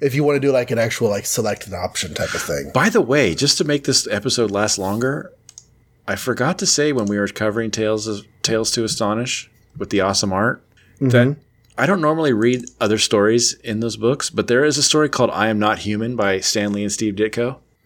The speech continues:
Speaker 2: that
Speaker 1: Yeah.
Speaker 2: got my attention, and I read it, and it was, like, about this guy who invents a robot, and then the robot wants to be more. So while the inventor's sleeping,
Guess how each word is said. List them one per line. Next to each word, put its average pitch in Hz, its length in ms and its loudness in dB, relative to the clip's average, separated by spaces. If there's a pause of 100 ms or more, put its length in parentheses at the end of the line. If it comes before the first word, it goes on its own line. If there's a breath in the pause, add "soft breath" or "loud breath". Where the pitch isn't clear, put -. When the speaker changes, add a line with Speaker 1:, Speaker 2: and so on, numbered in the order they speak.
(120)
Speaker 2:
that 113 140 4
Speaker 1:
Yeah. - 80 4
Speaker 2:
got 113 140 2
my 110 120 2
attention, 110 600 0
and 104 120 0
I 98 60 4
read 98 240 2
it, 120 240 2
and 120 100 0
it 107 80 0
was, 104 120 -2
like, 117 160 0
about 117 240 0
this - 260 0 (400)
guy 117 280 2
who 117 120 0
invents 104 380 0
a 120 60 2
robot, 95 640 0 (440)
and 113 120 2
then 113 100 0
the 113 80 0
robot 113 340 2
wants 104 220 -2
to 117 120 -2
be 107 120 0
more. 98 580 -2 (240)
So 110 200 -4
while 110 200 4
the 120 100 0
inventor's 117 460 0
sleeping, 113 600 -2